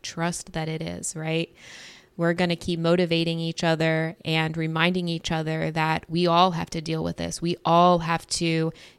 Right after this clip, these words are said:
deal with the ups and the downs and the light and the dark of this realm.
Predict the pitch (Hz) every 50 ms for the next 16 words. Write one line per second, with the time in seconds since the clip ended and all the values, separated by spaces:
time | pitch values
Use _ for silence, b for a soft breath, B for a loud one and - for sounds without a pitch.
0 | B - - 185 185 190 185 180 175 170 170 165 165 170 170 170 170 165 - -
1 | - 165 - - - 165 170 - - - 175 165 160 156 - 160 151 156 165 170
2 | 160 156 156 160 - - - - _ - 156 156 156 156 156 160 160 165 165 -
3 | 165 160 160 156 - - 156 160 160 156 147 - - - - - 160 156 156 156
4 | 156 151 156 - - - 165 156 - - 143 143 147 151 160 156 - 147 -